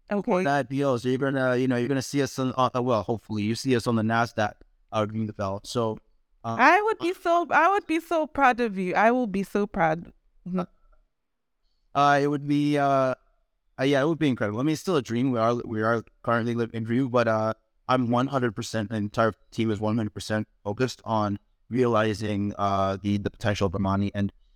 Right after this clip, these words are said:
Speaker 2: um, and we need a few, we need more African startups, um,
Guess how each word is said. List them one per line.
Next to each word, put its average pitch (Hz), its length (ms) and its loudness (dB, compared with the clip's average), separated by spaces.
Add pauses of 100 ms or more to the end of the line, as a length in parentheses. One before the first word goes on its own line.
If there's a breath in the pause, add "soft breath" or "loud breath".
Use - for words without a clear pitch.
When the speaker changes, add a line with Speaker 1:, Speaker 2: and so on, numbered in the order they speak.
(200)
Speaker 2:
um, 104 500 2 (100)
and 107 260 -2
we 117 180 0
need 127 220 2
a 110 60 0
few, 113 240 -8
we 127 140 -2
need 135 160 0
more 117 420 0 (180)
African 110 540 0
startups, - 720 -2
um, 104 480 0